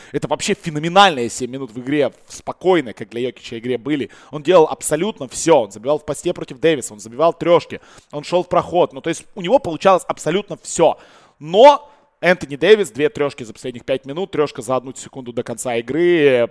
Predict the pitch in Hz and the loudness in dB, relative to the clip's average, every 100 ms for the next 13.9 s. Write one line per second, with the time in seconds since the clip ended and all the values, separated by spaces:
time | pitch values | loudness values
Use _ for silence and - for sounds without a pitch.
0 | _ 139 127 127 139 - 123 - 131 - | _ -10 -8 0 0 -2 -12 -12 -12 -12
1 | 131 127 160 160 127 117 143 139 135 123 | -10 -4 -2 -2 -4 -6 -6 -6 -4 -6
2 | 107 117 117 113 113 107 _ _ _ _ | -6 -4 -2 0 0 -4 _ _ _ _
3 | _ 127 135 127 117 147 160 147 92 87 | _ -8 -4 -4 -2 -4 -4 -10 -12 -18
4 | _ 113 110 107 107 104 104 104 104 107 | _ -14 -10 -8 -6 -6 -6 -6 -6 -6
5 | 107 - _ _ _ _ _ _ _ _ | -6 -10 _ _ _ _ _ _ _ _
6 | _ _ _ 240 262 262 220 285 415 294 | _ _ _ -2 0 0 2 2 2 0
7 | 165 - 185 202 - 208 202 226 381 - | -2 -4 -4 -2 0 2 0 -2 -2 0
8 | 190 190 185 226 208 233 302 269 - 220 | 0 0 0 0 -2 -6 -6 -6 -4 -4
9 | 214 190 208 190 180 240 262 - _ 147 | -4 -8 -10 -10 -4 -2 -2 -6 _ -8
10 | - 156 - 233 220 185 160 151 202 - | -8 -10 -6 -6 -4 -4 -4 -6 -8 -12
11 | 131 165 185 165 - 165 - _ 165 151 | -10 -8 -6 -8 -8 -14 -14 _ -18 -18
12 | - - 147 - _ _ _ _ _ _ | -12 -4 -4 -4 _ _ _ _ _ _
13 | _ _ _ 180 175 208 277 - 208 | _ _ _ -4 -2 2 2 0 -4